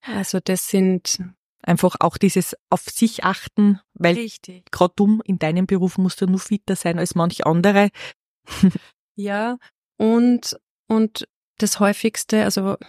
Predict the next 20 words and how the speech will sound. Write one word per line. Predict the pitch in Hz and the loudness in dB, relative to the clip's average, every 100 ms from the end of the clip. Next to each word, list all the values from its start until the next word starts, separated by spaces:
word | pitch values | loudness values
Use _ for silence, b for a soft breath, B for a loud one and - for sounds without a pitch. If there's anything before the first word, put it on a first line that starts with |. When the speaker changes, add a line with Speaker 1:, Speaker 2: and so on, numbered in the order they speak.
| _ | _
Speaker 1:
ich | 208 | -6
würde | 190 190 | -4 -2
jetzt | 196 - | -4 -2
sagen, | 190 190 202 | 0 2 0
fast | - 196 - - | 0 -4 -4 -6
über | - 202 | -2 2
neunzig | 196 190 185 208 | 2 0 -2 -4
Prozent | - 196 202 185 | -2 -2 0 2
meiner | 196 190 | 2 0
Patienten | 185 190 190 185 185 190 | 0 -2 0 0 0 0
haben | 190 | 2
in | 190 | 2
Wirklichkeit | 196 190 190 - 180 | 2 -2 -2 -2 0
ein | 180 | -2
Stressproblem. | - - - - 185 185 180 190 - | -2 -4 -6 -4 -6 -2 -2 -2 -4
Speaker 2:
Mhm. | |
Speaker 1:
Also | 208 190 180 | -2 0 0
es | 180 185 185 - | 0 -2 -2 -4
ist | 185 - | -4 -4
wirklich, | 196 - 190 - | -4 -2 -2 -2